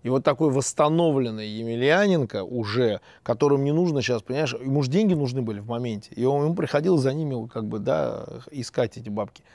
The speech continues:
А здесь они ему, например, не нужны. Давай помечтаем. Да, Умар ему там создал щас необходимую базу, материально-техническую, все, финансовую. И вот он, А Е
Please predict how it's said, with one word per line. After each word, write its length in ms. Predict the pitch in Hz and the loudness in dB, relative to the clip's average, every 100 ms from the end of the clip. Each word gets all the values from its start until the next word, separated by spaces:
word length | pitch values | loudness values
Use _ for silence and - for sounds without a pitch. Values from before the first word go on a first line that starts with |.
| - - | -20 -10
А 120 | - | -2
здесь 180 | 147 196 | 0 4
они 200 | 151 160 | 4 4
ему, 120 | 165 | 2
например, 280 | 151 139 139 | 0 0 -2
не 100 | 135 | 0
нужны. 400 | 131 131 120 104 | -2 -4 -4 -4
Давай 240 | 127 170 131 | 2 2 2
помечтаем. 580 | 123 127 - 101 101 - _ _ _ _ _ _ _ _ - | -4 -6 -8 -10 -12 -20 _ _ _ _ _ _ _ _ -6
Да, 320 | 113 139 113 | 2 2 2
Умар 560 | 107 - - 117 139 131 | -4 -10 -8 0 2 2
ему 160 | 117 | 0
там 180 | 110 104 | -4 -4
создал 400 | 120 117 123 110 | -2 0 2 2
щас 220 | - 113 | 0 -6
необходимую 560 | 104 101 110 107 107 107 | -6 -4 -6 -4 -4 2
базу, 320 | 170 190 147 | 4 4 0
материально-техническую, 1000 | 117 - 120 110 - - 113 - - 92 | -4 -2 -2 -2 -6 -12 -10 -10 -12 -14
все, 200 | - 101 | -12 -14
финансовую. 520 | - 107 107 - - _ _ _ _ _ | -12 -8 -8 -10 -18 _ _ _ _ _
И 100 | - | 2
вот 240 | 151 196 160 | 4 6 4
он, 240 | 139 127 _ _ _ _ _ _ _ _ _ _ _ _ _ _ _ - | 0 -2 _ _ _ _ _ _ _ _ _ _ _ _ _ _ _ -2
А 140 | 120 117 | 2 4
Е 360 | 160 190 175 | 6 4 4